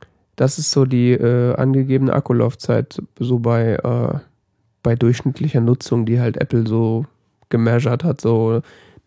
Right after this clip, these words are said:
neunzig Mal pro Tag drauf gucken, irgendwie neunzig Sprach-, äh, nicht neunzig Sprachen, aber es, sie haben da irgendwie was gerechnet, irgendwie eine halbe Stunde Bluetooth-Musik hören und,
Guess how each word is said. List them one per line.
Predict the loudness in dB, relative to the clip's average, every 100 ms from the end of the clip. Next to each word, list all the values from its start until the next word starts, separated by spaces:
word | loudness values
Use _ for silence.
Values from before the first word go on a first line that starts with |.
| -2
neunzig | 2 4 2 0 -4 0
Mal | 0 0 0
pro | -2 -4
Tag | -2 0 0 -4 -8
drauf | -2 -2 -2 -4
gucken, | -4 -2 -2 0 0 0 -2 -6 _ _ _ -8
irgendwie | -2 0 2 2
neunzig | 2 4 2 0 -6 -8
Sprach-, | -8 -2 0 0 -2
äh, | -4 -2 -2
nicht | -4 -4
neunzig | -6 -6 -6
Sprachen, | -4 -4 -2
aber | -4 -6
es, | -8
sie | -6 -2
haben | 0
da | 0
irgendwie | 0 0 0
was | -2 -4
gerechnet, | -6 -6 -4 -4
irgendwie | -2 -2
eine | 0
halbe | 2 2 2
Stunde | 0 0 2 2 0 -2
Bluetooth-Musik | 2 2 2 -2 -2 0 0 0 -6 -2
hören | 0 2 0
und, | 0 -2 -2 -4